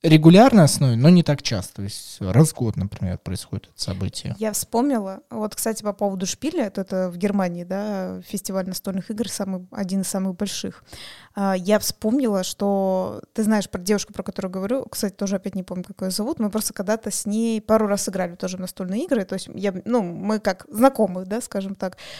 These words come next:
Speaker 2: Вот. И я помню, что, а, она то-, прям берет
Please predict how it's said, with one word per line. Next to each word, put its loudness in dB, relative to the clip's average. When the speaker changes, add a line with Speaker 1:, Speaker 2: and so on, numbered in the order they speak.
Speaker 2:
Вот. 4
И 0
я 2
помню, 0
что, -4
а, 0
она -2
то-, -2
прям 2
берет 2